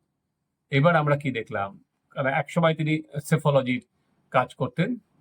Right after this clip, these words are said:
যোগেন্দ্র যাদব, পরবর্তীতে যোগেন্দ্র যাদব সরাসরি রাজনৈতিক দল খোলেন, প্রথমে আম আদমি পার্টি করেন, পরে নিজে দল খুলে, এবং সেটা, আহ, বিজেপি বিরোধিতাই উনি সারা দেশ জুড়ে করছেন। সেই যোগেন্দ্র যাদব আপনারা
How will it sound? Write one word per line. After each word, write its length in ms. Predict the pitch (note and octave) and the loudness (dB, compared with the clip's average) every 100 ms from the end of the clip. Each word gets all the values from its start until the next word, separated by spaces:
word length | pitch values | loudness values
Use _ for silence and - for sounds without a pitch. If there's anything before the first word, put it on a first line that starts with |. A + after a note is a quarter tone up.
| - | -16
যোগেন্দ্র 400 | C#3 A#2 A#2 A2+ | -6 -4 -4 -4
যাদব, 320 | G#2 G2+ F#2+ F#2 _ _ _ _ | -2 -2 -4 -14 _ _ _ _
পরবর্তীতে 640 | - E3+ G#3 F#3 C3 D#3 A#3 - C3+ | 0 2 2 -2 -2 -4 -4 -8 -10
যোগেন্দ্র 360 | B2 B2 B2 A#2 | -6 -2 -2 0
যাদব 240 | A#2 A2 - | 0 -2 -6
সরাসরি 680 | A#2+ A2 A2+ A#2 G#2+ G#2+ - C#3 | -2 -2 -2 -4 -6 -8 -10 -6
রাজনৈতিক 600 | A2+ A2 G#2 A2 A#2+ G#2+ | -4 -2 -4 -8 -8 -2
দল 200 | A2 A2 | -2 -2
খোলেন, 220 | B2+ F#3 | -6 -8
প্রথমে 320 | - - A#2+ | -12 -10 -4
আম 140 | G#2+ | -2
আদমি 260 | G#2+ G2+ A2 | -2 -4 -4
পার্টি 260 | C3 - B2 | 0 0 -2
করেন, 300 | A#2 D#3 - | -4 -4 -6
পরে 220 | A2 G2 - | -12 -12 -16
নিজে 300 | G2+ G2+ A2 | -16 -10 -4
দল 200 | A2 G#2+ | 0 0
খুলে, 220 | - A#2+ | -2 -10
এবং 220 | - C#3+ B2 _ _ _ _ - | -6 -8 -8 _ _ _ _ -8
সেটা, 220 | B2+ A#2+ | -2 0
আহ, 800 | A2 - _ _ _ _ C3+ A#2+ | 0 -4 _ _ _ _ -10 -8
বিজেপি 380 | A2+ B2 B2 B2 | -2 -2 -2 -4
বিরোধিতাই 640 | G#2+ A#2 G#2 A2 A#2 B2+ D#3 _ | -4 -6 -6 -2 0 -2 -4 _
উনি 260 | C3+ G#2+ A2 _ D#3+ | -12 -10 -10 _ -10
সারা 240 | - A#2 G#2 | -4 -2 -4
দেশ 240 | A2+ G#2 | -6 -10
জুড়ে 220 | G#2 G#2 | -10 -10
করছেন। 380 | G#2 A2 - - | -12 -18 -20 -8
সেই 200 | - E3 | -2 2
যোগেন্দ্র 400 | D#3 D3 A3+ A3 | 2 2 0 -2
যাদব 340 | A#2 G2 G2 - _ _ _ _ _ - _ _ - | -4 -6 -12 -18 _ _ _ _ _ -20 _ _ -2
আপনারা 540 | C3 C#3 C3+ C3 B2+ | -2 2 4 4 2